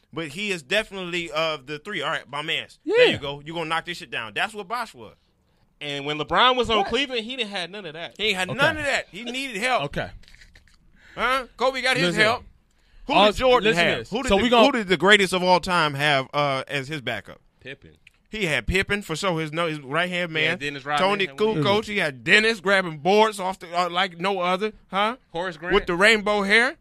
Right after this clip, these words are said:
Speaker 3: Mm.
Speaker 1: Hmm? Take my horse to the old town
Speaker 2: He only
Speaker 1: road.
Speaker 2: had him for, he only had him for three rings.
Speaker 1: It don't matter. He still had him. Who else did he have?
Speaker 3: And he had,
Speaker 1: And then,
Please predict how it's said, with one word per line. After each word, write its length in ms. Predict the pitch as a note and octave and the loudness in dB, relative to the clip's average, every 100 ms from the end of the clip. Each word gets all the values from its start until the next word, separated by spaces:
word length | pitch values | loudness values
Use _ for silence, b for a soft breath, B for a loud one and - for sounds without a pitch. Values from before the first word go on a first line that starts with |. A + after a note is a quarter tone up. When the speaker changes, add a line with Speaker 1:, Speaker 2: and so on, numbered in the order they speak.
| _ _ | _ _
Speaker 3:
Mm. 640 | A2 F2 - _ G3+ B3+ | -20 -20 -20 _ -8 -8
Speaker 1:
Hmm? 40 | C#4 - _ | -10 -16 _
Take 220 | - B3 A3 | -2 -2 -2
my 160 | A3 | -4
horse 220 | G#3+ A#3 | 0 -2
to 120 | A3 A3 | 0 2
the 60 | |
old 180 | A3+ A3 | 4 4
town 320 | A#3 A3 A3 | 4 6 6
Speaker 2:
He 80 | B3 | 6
only 180 | C4+ D#3+ | 6 6
Speaker 1:
road. 60 | |
Speaker 2:
had 100 | E3+ D3+ | 4 4
him 40 | |
for, 140 | C3 C3+ | -2 -4
he 120 | D#3+ | 0
only 160 | D#3+ D3+ | 0 0
had 140 | D3 | 0
him 40 | |
for 80 | B2+ | -2
three 160 | B2 B2 | -6 -8
rings. 380 | A2 G2 - - - | -8 -12 -16 -20 -10
Speaker 1:
It 140 | D#3+ | -6
don't 220 | F3 F3+ | -2 -2
matter. 200 | F3+ F#3+ C#3 | 0 -2 -2
He 100 | D3 | -8
still 200 | G#3 D#3+ | -8 -6
had 260 | C#3+ A#2 | -6 -8
him. 40 | E2+ _ _ _ _ _ _ _ | -12 _ _ _ _ _ _ _
Who 160 | - G#3+ | -4 0
else 100 | G3+ | 0
did 140 | D3+ | -2
he 60 | C3 | -6
have? 100 | B2 | -6
Speaker 3:
And 80 | E3+ | -6
he 60 | D#3+ | -4
had, 160 | D#3 | 0
Speaker 1:
And 100 | G3+ | 2
then, 160 | A3 | 2